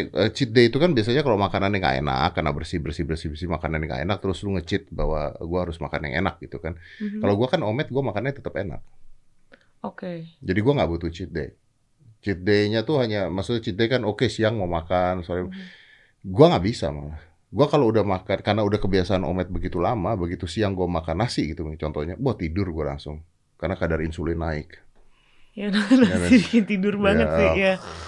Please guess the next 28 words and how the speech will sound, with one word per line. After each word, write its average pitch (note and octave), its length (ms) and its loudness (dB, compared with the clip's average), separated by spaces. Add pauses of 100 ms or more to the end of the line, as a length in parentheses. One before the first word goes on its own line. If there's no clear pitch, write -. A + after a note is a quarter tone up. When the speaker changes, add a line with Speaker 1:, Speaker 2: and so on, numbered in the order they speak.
(480)
Speaker 1:
I D#2+ 220 -8
forget D#2+ 280 -2
about D2+ 280 -4
that, E2 180 -2
nggak D#2+ 160 0
bisa E2 260 -6
gua. - 200 -12 (760)
Speaker 2:
Oh. A3 380 -8
Speaker 1:
But D3 140 2 (260)
anyway, G#3+ 420 6 (360)
yang B2+ 200 -2
gua, B2+ 280 -2
yang B2+ 260 -2
gua B2+ 240 -4
ngerti B2+ 260 -6 (160)
adalah, B2 400 -2
jadi B2+ 320 0
lu A#3 140 0
tuh C4 160 0
menerima G#2 680 2
tubuh D#2 380 -8
lu C#2 160 -4
atau E3+ 220 -2
lu E3 100 2
tidak A#2+ 240 -2
menerima A#2 480 -2
tubuh D2+ 320 -10
lu? C#2+ 120 -20